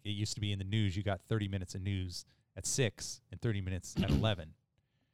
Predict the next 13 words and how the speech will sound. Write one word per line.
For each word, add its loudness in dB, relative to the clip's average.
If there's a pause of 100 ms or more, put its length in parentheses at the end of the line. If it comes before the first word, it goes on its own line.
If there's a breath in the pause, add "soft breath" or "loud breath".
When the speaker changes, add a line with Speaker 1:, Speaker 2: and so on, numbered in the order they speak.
(280)
Speaker 1:
right? -6
And -2
in 2
that 2
hour 6
of 4
the -2
day, 0
you -2
got 2
all 2
the -4
news. -2